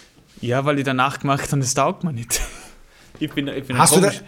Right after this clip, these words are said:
Speaker 2: hast du das denn nur durchgezogen, weil dein Bruder das nicht durchgezogen hat?
Speaker 1: Kann sein, aber ich glaub nicht, weil ich bin einfach ein brutaler Sturkopf.
Speaker 2: Ja.
Speaker 1: Und ich, ich mach meine Sachen,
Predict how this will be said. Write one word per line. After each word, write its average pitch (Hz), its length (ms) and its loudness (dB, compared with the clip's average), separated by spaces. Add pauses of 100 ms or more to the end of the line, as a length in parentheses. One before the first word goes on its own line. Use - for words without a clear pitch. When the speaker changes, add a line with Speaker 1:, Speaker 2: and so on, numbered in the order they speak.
Speaker 2:
hast 165 180 4
du 175 40 4
das 156 140 2
denn 147 180 4
nur 165 100 6
durchgezogen, 170 560 0
weil 131 100 2
dein 135 100 4
Bruder 131 220 2
das - 180 -4
nicht 135 200 2
durchgezogen 170 480 0
hat? 190 160 -6 (300)
Speaker 1:
Kann 175 240 0
sein, 117 300 -2 (240)
aber 127 160 -2
ich 135 80 -2 (240)
glaub 135 320 0
nicht, 170 340 -4
weil 131 180 -4
ich 151 120 -10
bin 175 180 -2
einfach 165 460 -6 (560)
ein 120 80 -8
brutaler 127 400 0
Sturkopf. - 800 -8
Speaker 2:
Ja. 120 220 0 (500)
Speaker 1:
Und 120 140 -6
ich, 123 140 -4
ich 127 200 -2
mach 123 400 -4
meine 139 320 -2
Sachen, 170 600 -8